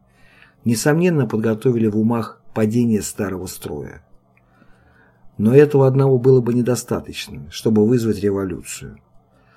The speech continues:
От теории предстояло перейти к действию.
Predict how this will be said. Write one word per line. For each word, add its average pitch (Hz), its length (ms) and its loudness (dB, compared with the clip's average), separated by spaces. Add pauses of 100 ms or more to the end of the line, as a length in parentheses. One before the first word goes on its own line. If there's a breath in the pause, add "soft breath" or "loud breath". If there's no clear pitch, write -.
(200 soft breath)
От - 240 -2
теории 147 460 4
предстояло 117 540 0
перейти 113 420 -2
к 101 80 -10
действию. 73 640 -10